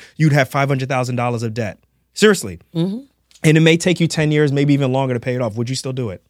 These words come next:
Speaker 2: You've asked me this question before on the show. I told you yes.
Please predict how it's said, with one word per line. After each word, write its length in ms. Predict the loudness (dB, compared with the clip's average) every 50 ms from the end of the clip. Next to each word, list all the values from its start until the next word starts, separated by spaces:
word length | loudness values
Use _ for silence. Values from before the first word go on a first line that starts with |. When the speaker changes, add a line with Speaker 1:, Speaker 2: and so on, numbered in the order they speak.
| _ -8
Speaker 2:
You've 180 | -6 -6 -4 -4
asked 260 | -4 -4 -6 -4 0
me 120 | 0 2 2
this 220 | 2 0 -2 -2
question 340 | -4 -4 -4 -4 -4 -4 -4
before 320 | -4 -4 -4 -4 -4 -4 -2
on 200 | -2 -2 -2 -2
the 100 | -4 -2
show. 340 | 0 0 2 2 2 2
I 140 | 2 2 0
told 240 | 0 0 -2 -2 -2
you 80 | -2 0
yes. 340 | 0 2 2 0 -2 -2